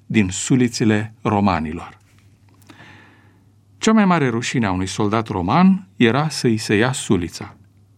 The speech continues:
După cum vedem din istorie, samniții n-au luptat împotriva romanilor cu furcile, și nu i-au trecut pe sub furci, ci pe sub un jug. Și aici intervine contaminația.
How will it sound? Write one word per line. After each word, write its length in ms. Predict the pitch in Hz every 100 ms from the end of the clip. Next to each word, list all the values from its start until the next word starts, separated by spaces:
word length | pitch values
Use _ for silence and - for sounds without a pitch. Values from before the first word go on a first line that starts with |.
| _ _ _ _ _ _ _ _ _ -
După 200 | 151 170
cum 160 | 226
vedem 280 | 175 131 147
din 120 | 110
istorie, 640 | 95 - 156 190 180 175 - _ _
samniții 680 | - 165 147 175 190 -
n-au 260 | 160 180 185
luptat 460 | 117 104 - 139 139
împotriva 520 | 110 101 110 127 107
romanilor 720 | 101 98 113 120 117 113 110
cu 140 | - 135
furcile, 760 | - 151 123 - 98 87 - _ _ _ - _ _
și 140 | - 170
nu 120 | 190
i-au 200 | 208 170
trecut 500 | - 104 117 139 139 -
pe 160 | 151
sub 280 | 123 - 120
furci, 580 | - - 110 92 - - _ _
ci 140 | -
pe 100 | -
sub 220 | 101 123 110
un 140 | 156
jug. 380 | 185 170 92 - _ _ _ _ _ _ _ _ _ _ _
Și 120 | - 175
aici 280 | 220 240
intervine 520 | - 175 104 104 151 139
contaminația. 920 | 127 113 113 104 87 85 - 101